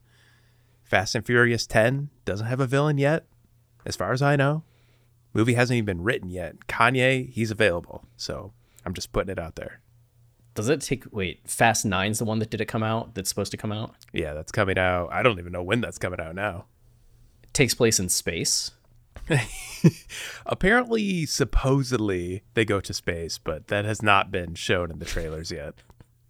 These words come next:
Speaker 2: It just feels like the movie that Kanye would be a part of. Or, like,
Speaker 1: Yeah.
Speaker 2: they go to space and they discover aliens, and Kanye's, like, the leader of the aliens.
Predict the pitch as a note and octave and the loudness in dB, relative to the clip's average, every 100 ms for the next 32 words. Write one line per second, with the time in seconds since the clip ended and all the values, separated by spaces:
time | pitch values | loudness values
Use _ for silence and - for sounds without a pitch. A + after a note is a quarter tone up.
0 | - - - - - - B2 C3 B2 - | -20 -20 -20 -18 -18 0 6 6 4 6
1 | C#3 B2 G#2+ G#2 G2+ F#2+ F2+ E2+ - F#2 | 6 6 4 2 0 0 -2 -2 0 0
2 | E2+ D#2 E2 E2 F#2 E2 D#2 - F2 D#2+ | 0 -2 -6 -4 -2 -2 -4 -2 -2 -2
3 | D#2 D#2 - - G#2+ G#2 F#2 F2+ A#2 E2+ | -8 -16 -18 -6 -2 0 2 2 0 0
4 | F#2+ F#2+ F#2+ F2 - F#2+ E2+ - E2+ E2+ | 0 0 0 -2 2 2 2 0 -2 -2
5 | - F2 E2 - E2 D#2+ E2+ E2 E2 E2+ | 0 0 -2 -4 -6 -6 -8 -8 -8 -8
6 | D#2+ D#2+ D#2+ D#2+ D#2+ E2 E2 - E2+ E2 | -8 -8 -8 -8 -8 -8 -8 -8 -8 -6
7 | D#2+ D#2+ E2 D#2+ E2 E2+ E2+ E2 E2+ - | -8 -8 -6 -6 -4 -6 -6 -8 -6 -6
8 | - | -8